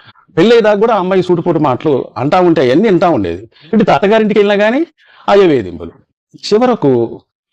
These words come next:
అత్తగారు ఇంటికాడ, ఆ, అందరూ కూడా అదే విధమైన టార్చర్ అనేది స్టార్ట్ అవుతుంది అనమాట. ఇక లాస్ట్కి వీళ్ళెవరు వింటలేదని చెప్పి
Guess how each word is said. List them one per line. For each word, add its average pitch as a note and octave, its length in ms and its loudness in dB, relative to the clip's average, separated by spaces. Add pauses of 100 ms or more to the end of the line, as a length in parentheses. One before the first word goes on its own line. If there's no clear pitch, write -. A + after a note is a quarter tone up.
(720)
అత్తగారు G3 640 0 (100)
ఇంటికాడ, E3 500 2 (640)
ఆ, F#2 280 0
అందరూ G3 320 2
కూడా E3+ 520 0 (200)
అదే G#2 140 -4
విధమైన F3+ 460 0
టార్చర్ B2+ 380 -2
అనేది B2+ 380 -2 (380)
స్టార్ట్ A#2 260 -2
అవుతుంది D#2+ 240 -8
అనమాట. D2+ 200 -20 (480)
ఇక C#3 80 -4
లాస్ట్కి C#3 460 -4
వీళ్ళెవరు C3+ 500 2
వింటలేదని D#3 500 0
చెప్పి G2+ 460 -6